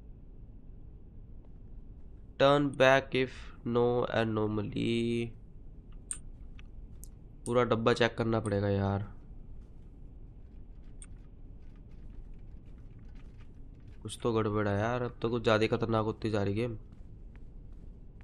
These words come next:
कुछ नहीं है, कुछ नहीं है, कुछ नहीं है। वापस चलो, वापस चलो।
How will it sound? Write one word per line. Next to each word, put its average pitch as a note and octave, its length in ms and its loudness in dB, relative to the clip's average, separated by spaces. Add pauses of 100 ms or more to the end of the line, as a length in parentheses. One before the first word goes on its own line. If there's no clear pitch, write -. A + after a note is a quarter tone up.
(140)
कुछ - 200 -8
नहीं A2 100 -2
है, G#2+ 60 -2
कुछ G#2+ 180 -6
नहीं G#2+ 100 -4
है, G#2+ 60 -4
कुछ A2 160 -8
नहीं G#2 180 -4
है। G#2+ 120 -2
वापस G#2 360 -4
चलो, G#2 140 -4
वापस G#2+ 360 -4
चलो। G#2+ 220 -6